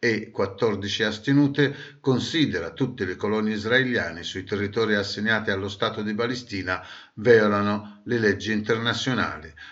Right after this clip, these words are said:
Un'altra risoluzione ha condannato la demolizione delle case e villaggi palestinesi,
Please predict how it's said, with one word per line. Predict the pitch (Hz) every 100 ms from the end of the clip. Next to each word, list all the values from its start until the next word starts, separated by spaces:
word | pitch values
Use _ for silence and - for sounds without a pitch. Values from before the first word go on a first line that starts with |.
| -
Un'altra | 131 131 120 104 110
risoluzione | 98 98 104 92 - - 123 123 127
ha | 123
condannato | 110 110 104 98 110 135 110 104 92
la | 87 90
demolizione | 90 95 98 98 - 107 104
delle | 101 110
case | 107 92 87 90
e | 95
villaggi | 95 98 104 101 101
palestinesi, | 101 104 - 117 92 82 98